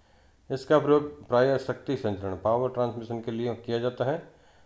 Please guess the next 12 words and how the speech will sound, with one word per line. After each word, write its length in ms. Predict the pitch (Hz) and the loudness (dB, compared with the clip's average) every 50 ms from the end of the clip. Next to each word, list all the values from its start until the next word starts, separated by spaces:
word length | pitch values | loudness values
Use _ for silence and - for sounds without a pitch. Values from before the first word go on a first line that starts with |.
| _ _ _ | _ _ _
यह 140 | 127 123 123 | 0 2 4
नट 240 | 127 139 139 139 - | 6 4 4 4 0
की 100 | 151 139 | 0 0
एक्सियल 680 | 135 131 - - - 143 143 143 143 143 139 135 - - | 0 0 -2 -6 0 2 4 4 4 2 0 -2 -6 -8
या 460 | 113 113 120 120 117 117 113 - 120 127 | -4 0 2 4 4 4 2 0 -6 -8
स्क्रू 260 | - - - 147 135 | -10 -6 -6 -6 -4
प्रति 240 | 127 131 127 135 127 | -4 -6 -6 -6 -8
चक्कर 340 | - 123 - - - 123 120 | -8 -10 -10 -4 -4 -4 -2
में 200 | 120 131 147 156 156 | -2 -2 -4 -4 -8
प्रयोग 260 | - - 104 104 104 98 | -10 -10 -8 -8 -6 -6
होते 220 | 95 87 92 95 | -8 -8 -8 -8
हैं। 220 | 92 92 90 90 | -8 -8 -10 -12